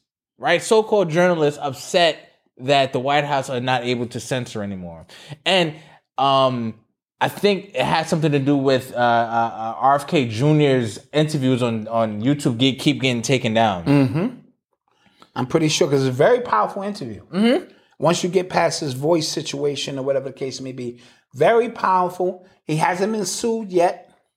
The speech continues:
Speaker 2: from
Speaker 1: Yeah.
Speaker 2: Fauci and them,
Speaker 1: Yeah.
Speaker 2: so you know the information is in there is true. Um, and so that's the, remember we spoke about when you open up Pandora's box
Speaker 1: Yeah.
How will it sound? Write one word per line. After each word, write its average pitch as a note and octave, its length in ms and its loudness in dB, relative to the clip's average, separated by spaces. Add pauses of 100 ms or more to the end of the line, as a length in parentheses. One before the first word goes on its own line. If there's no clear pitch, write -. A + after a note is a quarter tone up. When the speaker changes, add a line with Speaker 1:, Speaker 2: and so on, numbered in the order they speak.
(680)
Speaker 2:
from E3 160 0
Speaker 1:
Yeah. D3+ 120 4
Speaker 2:
Fauci G3 380 0
and F3 100 2
them, C#3 120 2
Speaker 1:
Yeah. - 20 -6
Speaker 2:
so E3+ 140 -2
you E3 180 -2
know F#3 220 4
the F#3 160 0
information F#3 680 -4
is E3+ 160 -4
in F3+ 140 -2
there F#3 160 0
is F#3+ 140 -2
true. - 460 -2 (680)
Um, E3 380 2
and E3 200 -2
so F3+ 540 0 (420)
that's F#3+ 320 0
the, G#3 440 -6
remember G3 260 0
we A3+ 80 -4
spoke - 380 0
about D#3+ 240 2
when D3+ 120 -4
you F3+ 140 0
open G#3 340 2
up A#3+ 160 -2
Pandora's F#3+ 580 -2
box C3 420 -4
Speaker 1:
Yeah. A2 260 2